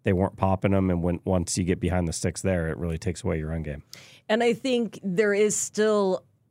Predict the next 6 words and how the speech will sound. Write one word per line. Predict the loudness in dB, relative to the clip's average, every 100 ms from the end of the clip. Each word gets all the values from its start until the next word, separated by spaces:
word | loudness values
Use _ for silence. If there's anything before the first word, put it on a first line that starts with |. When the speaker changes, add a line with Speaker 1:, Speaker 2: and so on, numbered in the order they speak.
| _ _ _ -20 _
Speaker 2:
a | 2
learning | 4 4 4 2 0
curve | 0 -2 -2 -12 -18 _ _ _
for | 0 2
Ken | 4 4
Walker | 6 4 2 -6